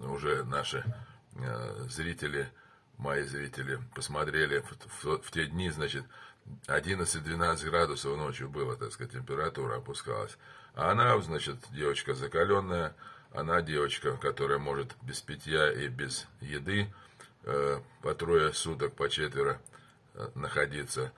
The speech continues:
Она девочка, которая не боится темноте, значит, и рыка, э, диких зверей, которых полным-полно в чащах темкинских. Но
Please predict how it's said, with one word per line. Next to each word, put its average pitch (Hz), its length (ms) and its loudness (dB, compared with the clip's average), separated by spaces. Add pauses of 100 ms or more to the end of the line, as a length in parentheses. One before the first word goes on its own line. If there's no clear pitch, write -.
(140)
Она 90 240 4
девочка, 78 440 2
которая 71 440 2
не 73 120 -6
боится 73 480 2
темноте, 85 640 0
значит, 69 480 -4
и 76 60 -2
рыка, 71 420 0 (400)
э, 57 560 -2
диких 69 360 -6
зверей, 92 520 0 (260)
которых 76 420 0
полным-полно 73 920 0 (260)
в - 80 -14
чащах - 520 0 (280)
темкинских. 69 640 -6 (640)
Но 120 420 4